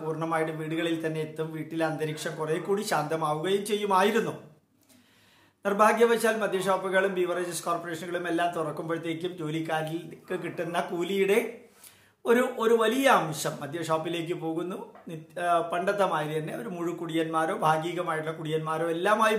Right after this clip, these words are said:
മാറുന്നു. അതൊരു വസ്തുതയായിരിക്കെ നമുക്ക് ചെയ്യാൻ സാധിക്കുന്നത് എന്താ? ഏതായാലും ബിവറേജസ് കോർപ്പറേഷൻ്റെ ഔട്ട്ലെറ്റുകളും മദ്യഷാപ്പുകളും എല്ലാം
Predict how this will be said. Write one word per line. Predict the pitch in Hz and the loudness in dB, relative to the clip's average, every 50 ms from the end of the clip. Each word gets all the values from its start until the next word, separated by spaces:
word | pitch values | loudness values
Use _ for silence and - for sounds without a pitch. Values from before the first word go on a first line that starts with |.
| 208 185 | 4 6
മാറുന്നു. | 180 185 190 185 156 147 - - - - - - - - _ _ _ _ _ _ _ _ _ _ _ _ _ _ - - | 6 6 4 4 0 -4 -8 -12 -18 -20 -20 -20 -20 -20 _ _ _ _ _ _ _ _ _ _ _ _ _ _ -2 0
അതൊരു | 214 214 269 269 262 240 | 0 2 2 4 4 2
വസ്തുതയായിരിക്കെ | - - - - 269 277 269 254 247 220 185 170 165 160 160 160 156 - 175 160 156 156 - - - - _ _ _ _ _ _ _ _ _ _ - | 2 2 -2 -4 -4 -2 2 6 6 6 6 6 4 2 0 0 0 0 0 0 -2 -4 -6 -12 -18 -20 _ _ _ _ _ _ _ _ _ _ -6
നമുക്ക് | 185 196 190 226 - - | -4 -4 -4 -4 -6 -4
ചെയ്യാൻ | 196 175 175 180 180 160 170 | -2 -2 0 -2 0 0 0
സാധിക്കുന്നത് | 165 165 156 156 - 170 156 160 156 147 147 135 | 0 2 0 -2 -4 -4 -4 -4 -4 -4 -4 -6
എന്താ? | 131 123 147 135 - - - - _ _ _ _ _ _ _ _ _ - | -6 -6 -6 -8 -8 -10 -18 -20 _ _ _ _ _ _ _ _ _ 0
ഏതായാലും | 196 208 226 233 240 226 220 214 208 208 208 208 202 202 - - 165 | 4 6 6 8 8 8 6 6 4 4 4 2 0 -4 -6 -4 -2
ബിവറേജസ് | 165 175 180 185 185 190 185 185 - - | 0 2 2 2 2 2 -2 -2 -2 -2
കോർപ്പറേഷൻ്റെ | 185 170 170 170 175 170 156 - 175 170 165 | -2 -2 -2 -2 -4 -6 -4 0 0 0 0
ഔട്ട്ലെറ്റുകളും | 160 160 165 165 156 165 170 170 170 170 | 0 -2 -4 -4 -2 -2 -4 -4 -4 -4
മദ്യഷാപ്പുകളും | 160 151 165 156 160 160 156 165 175 175 175 180 | -4 -4 -4 -2 -2 -2 -2 -2 -4 -2 -2 -2
എല്ലാം | 180 190 208 220 220 | -4 -2 2 4 4